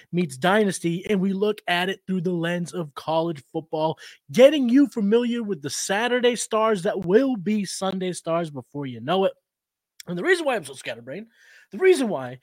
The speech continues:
I'm so excited is simply because last week or this week, whenever you're tuning in, was the practices and the game,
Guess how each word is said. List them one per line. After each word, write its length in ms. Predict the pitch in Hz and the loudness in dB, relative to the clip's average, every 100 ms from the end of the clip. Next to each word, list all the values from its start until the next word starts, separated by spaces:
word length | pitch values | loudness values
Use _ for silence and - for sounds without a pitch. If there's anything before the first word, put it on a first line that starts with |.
| - - 165 | -20 -10 0
I'm 220 | 160 143 | 0 0
so 260 | - 170 151 | 0 0 0
excited 520 | - - 117 190 269 185 | 0 -4 -2 -4 -6 -6
is 340 | 247 240 202 165 | -4 -4 -6 -6
simply 440 | - 247 226 233 | 0 0 2 0
because 460 | 214 214 226 226 175 | 0 -2 0 0 0
last 420 | 185 220 262 - | -2 -2 -4 -6
week 360 | 202 160 185 - 170 | -2 -2 -2 -4 -2
or 380 | 151 147 147 - - - | 0 0 -2 -6 -20 -4
this 260 | 175 - - _ | -2 -2 -6 _
week, 340 | 165 156 165 - | -4 -4 -4 -2
whenever 320 | 170 175 180 | 2 2 2
you're 100 | 190 | -2
tuning 400 | - 196 185 196 | 0 0 2 0
in, 280 | 117 127 175 - - _ | -2 -4 -6 -10 -20 _
was 360 | 151 170 170 147 | -2 0 0 -2
the 140 | 175 | -4
practices 800 | - 190 190 185 190 - 190 185 | -2 2 2 2 -6 -2 0 0
and 240 | 170 165 160 | -2 -2 -2
the 60 | |
game, 500 | 127 160 156 160 170 | -2 0 0 0 -2